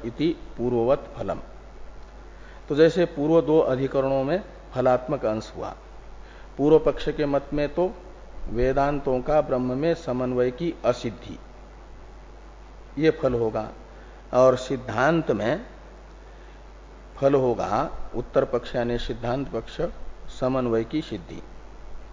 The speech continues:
तर्क के साथ विरोध का परिहार जब सिद्धांती करेंगे तो वेदांत का समन्वय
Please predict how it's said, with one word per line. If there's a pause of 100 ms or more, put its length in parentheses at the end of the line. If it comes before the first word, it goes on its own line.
(360)
तर्क
के
साथ
विरोध
का
परिहार (320)
जब
सिद्धांती
करेंगे (1300)
तो (460)
वेदांत
का
समन्वय